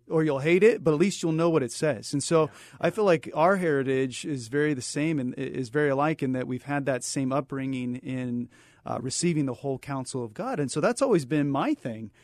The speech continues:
Speaker 1: is I wanted to carry the torch. You know, I, I, I just wanted to do what I was taught. And so we, we just had a lot of things going great, and then we kinda had a fourth hoop to di-, uh, fourth hoop to jump through, where a lot of people had the state regulations, and then you had your county,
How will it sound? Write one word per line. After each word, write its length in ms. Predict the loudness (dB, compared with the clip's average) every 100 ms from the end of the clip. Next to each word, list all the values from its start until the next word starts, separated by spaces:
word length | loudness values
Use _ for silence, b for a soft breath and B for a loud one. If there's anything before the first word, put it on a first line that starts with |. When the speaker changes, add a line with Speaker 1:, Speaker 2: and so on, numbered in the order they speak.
| b
Speaker 1:
is 100 | -2
I 140 | 0 2
wanted 200 | 2 0
to 80 | -2
carry 320 | -2 0 0
the 140 | -2
torch. 580 | 0 2 2 -2 -12 -14 -8
You 80 |
know, 80 | 0
I, 140 | 2 4 2
I, 60 | 0
I 20 |
just 240 | 0 -2 0
wanted 240 | 0 2
to 100 | 0
do 220 | 0 0
what 120 | 2
I 140 | 4 2
was 160 | 0
taught. 340 | -4 -4 -4 -6 B B B B -2
And 140 | -2
so 520 | 0 2 4 6 4 2 -2
we, 340 | 0 0 0
we 140 | -2
just 200 | -4 -2
had 140 | 0 0
a 60 |
lot 320 | 2 2 2 0
of 80 |
things 340 | 0 0 0 -2
going 300 | -4 -2 -4
great, 500 | -2 0 2 0 -4
and 260 | -4 -2 -2
then 440 | 0 0 0 -2 -4
we 120 | -8
kinda 260 | -6 -4 -2
had 140 | 0
a 40 | -2
fourth 360 | -2 -2 0
hoop 220 | -2 -2
to 100 | -4
di-, 240 | -6 -6 -6
uh, 240 | -8 -8 -10
fourth 240 | -2 -2 0
hoop 220 | -4 -2
to 80 | -6
jump 300 | -4 -6 -4
through, 200 | -2 0
where 260 | -2 -2
a 60 | -2
lot 160 | -2 -2
of 60 |
people 160 | -2 -2
had 80 | -2
the 60 |
state 320 | -4 -4 -2 0
regulations, 760 | -2 -2 -2 -4 -4 -6 -6
and 80 | -4
then 120 | -4
you 60 | -4
had 180 | -4
your 80 | -6
county, 500 | -6 -4 -2 -4 -6